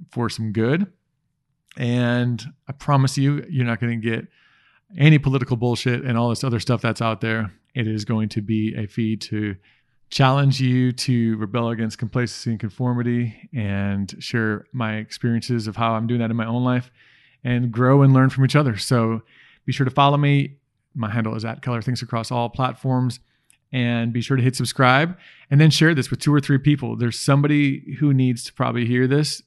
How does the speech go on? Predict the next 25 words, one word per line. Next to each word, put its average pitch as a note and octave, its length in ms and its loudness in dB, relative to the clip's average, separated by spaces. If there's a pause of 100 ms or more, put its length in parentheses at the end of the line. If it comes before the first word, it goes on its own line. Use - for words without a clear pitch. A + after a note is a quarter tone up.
There's A#2 240 -2
somebody B2 300 0
sitting B2+ 320 0
on A#2 120 2
a A2 60 0
dream, A#2 580 0
an A2+ 120 -2
idea, A#2+ 480 2 (480)
and A#2 640 0
you B2 640 4
sending C3 400 4
this C3+ 200 2
to C#3 80 0
them C3 140 0
could B2 220 -2
be B2 280 2
the A2+ 140 -2
spark A#2+ 460 -6
that A2+ 160 -6
ignites A#2 340 -2
something A#2 280 -2
big A2+ 160 0
inside A#2 320 -4
of A2+ 80 -6
them. A#2 240 2